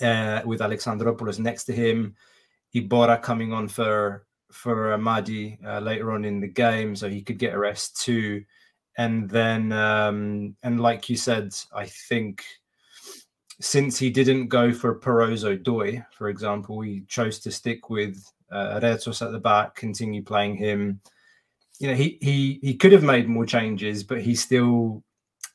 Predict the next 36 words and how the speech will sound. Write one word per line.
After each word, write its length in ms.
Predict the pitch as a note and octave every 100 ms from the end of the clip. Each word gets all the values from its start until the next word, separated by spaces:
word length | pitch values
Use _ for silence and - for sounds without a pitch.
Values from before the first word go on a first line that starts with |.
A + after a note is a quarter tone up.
| _
he, 120 | C3+
he 120 | D3 B2+
still 220 | - B2+
needed 300 | B2 B2 B2
to 100 | B2
keep 320 | - B2 A#2+
those 240 | A#2+ A2
pieces 460 | - B2 A2+ - G2+
that 160 | G#2+ F#2+
he's 260 | G#2+ G2 - _ _ _
been 160 | A#2 G2
playing 340 | A2+ A2 G#2+
with 200 | G#2+ - _ _ _ _ _ _ -
since, 320 | - C3 -
since 360 | - B2 A#2+ -
his 180 | A2
arrival. 600 | A2+ G#2 G2 G#2 G2+ G2 -
Uh, 200 | G2+ G2+ - _ A#2+
doesn't 260 | A2+ A#2+
wanna 200 | A#2 A#2
disrupt 760 | G2+ A2 - A2+ A2 - - - _ _ _ _ _
the 100 | A#2
chemistry 920 | - B2+ A2+ G#2 - - A2 G2+ G2 -
of 200 | G#2+ G#2
the 100 | G#2
team 460 | - A2 G2+ G2+
too 280 | G2+ B2 A2+
much. 640 | G#2+ G#2 G2+ - - -
Um, 680 | G#2 G2+ G2+ G2 G2 F#2+ G2 - - _ _
he 100 | A#2+
needs 280 | A#2+ A#2+ -
to 80 | B2
keep 340 | B2 A#2+ -
that 240 | A2 G2+
balance 420 | A#2 G#2+ G#2+ G2+ -
between 720 | A#2 - A2+ G#2+ G#2 G2